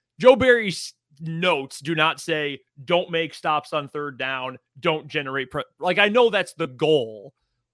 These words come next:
but what you're doing is not working, and maybe it is just the personnel, right? I mean, maybe it is the fact that Rashawn Gary is hurt, Kingsley Eneg-, Enagbare, I, I think I've been pronouncing it wrong based on how he introduced himself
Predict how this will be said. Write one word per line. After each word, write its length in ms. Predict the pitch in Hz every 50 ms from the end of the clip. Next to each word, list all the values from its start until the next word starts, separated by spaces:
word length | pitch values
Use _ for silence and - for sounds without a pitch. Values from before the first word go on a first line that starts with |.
| _ -
but 240 | 139 202 202 175 170
what 200 | 175 240 240 240
you're 160 | 247 254 226
doing 420 | 165 143 196 226 226 208 202 185
is 80 | 165 151
not 260 | 170 175 170 151 135
working, 520 | 127 156 175 170 - - 165 147 143 147
and 140 | 127 170 180
maybe 220 | 202 254 302 370 403
it 100 | 403 330
is 160 | 349 370 -
just 200 | - 294 214 -
the 80 | 170
personnel, 600 | - - 165 151 139 - 147 131 120 107 101 110 120
right? 240 | 135 185 240 269 247 190
I 120 | 202 208
mean, 160 | 208 208 208
maybe 280 | 202 214 247 247 262 254
it 60 | 233
is 180 | 247 247 214 175
the 80 | 196
fact 300 | - - 208 196 - -
that 200 | - 185 180 175 - _ _ _ _ -
Rashawn 360 | 156 - - 202 202 208 208 160
Gary 320 | 190 202 202 202 202 202
is 120 | 196 180
hurt, 360 | - - 175 170 170 165 - _ _ _ _ _ _ -
Kingsley 640 | - 202 208 202 160 190 202 208 202 196 196 - - -
Eneg-, 380 | 160 165 175 180 180 160 143 131 - _ _ 156
Enagbare, 720 | 156 180 175 135 165 165 165 165 170 165 160 165 156 - _ _ _ -
I, 200 | 135 139 120 - _ _ _ _ _ _ _ _ _ _ _ -
I 120 | 156 175
think 200 | - 233 240 240
I've 100 | 226 160
been 120 | 185 175
pronouncing 420 | 151 156 139 123 139 143 - 170 180
it 80 | 170
wrong 280 | 165 170 175 180 185 170
based 240 | 143 151 147 135 -
on 80 | 147
how 140 | 143 143 139
he 140 | 135 135 135
introduced 400 | 139 - - 117 117 127 120 -
himself 480 | 147 139 - - 156 156 160 151 -